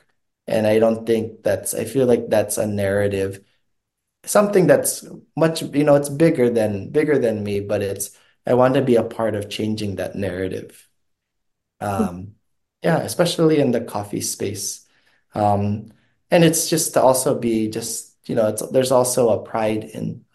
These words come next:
you know, how beautiful these coffees are tasting. Um, and just the, you know, the, like, the work that goes into it.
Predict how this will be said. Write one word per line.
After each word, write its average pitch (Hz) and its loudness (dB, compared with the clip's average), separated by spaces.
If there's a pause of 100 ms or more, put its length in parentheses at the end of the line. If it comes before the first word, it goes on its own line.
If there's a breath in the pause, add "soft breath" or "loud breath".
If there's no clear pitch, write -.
(160)
you 120 -2
know, 107 2
how 104 -4
beautiful 113 -2
these 104 -6
coffees - -8
are - -8
tasting. - -12 (540 soft breath)
Um, 90 -4 (260)
and 113 0
just - -2
the, 98 0 (520)
you 185 -2
know, 180 6
the, 165 6
like, 156 4
the 127 6
work 127 4
that 117 -2
goes 110 -4
into 113 -8
it. - -8